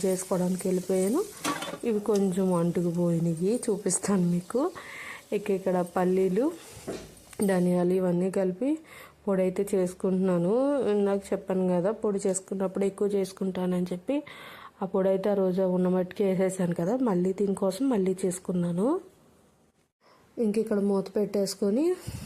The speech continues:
అలాగా బెండకాయలను అయితే సిమ్లోనే మగ్గించుకున్నాను చాలాసేపు. తర్వాత దేనికోసమో బయటికి వెళ్ళొచ్చే లోపల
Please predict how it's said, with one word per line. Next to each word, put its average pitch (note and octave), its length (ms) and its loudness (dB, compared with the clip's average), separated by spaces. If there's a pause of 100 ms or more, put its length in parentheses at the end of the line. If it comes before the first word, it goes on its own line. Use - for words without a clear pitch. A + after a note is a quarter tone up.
(340)
అలాగా G3+ 480 0
బెండకాయలను F#3+ 640 0
అయితే F#3 220 -2
సిమ్లోనే G3 500 0
మగ్గించుకున్నాను A3 960 0
చాలాసేపు. F#3+ 540 0
తర్వాత F#3 340 -2
దేనికోసమో G3+ 560 0
బయటికి G3+ 440 0
వెళ్ళొచ్చే F#3+ 420 -2
లోపల F#3 260 -2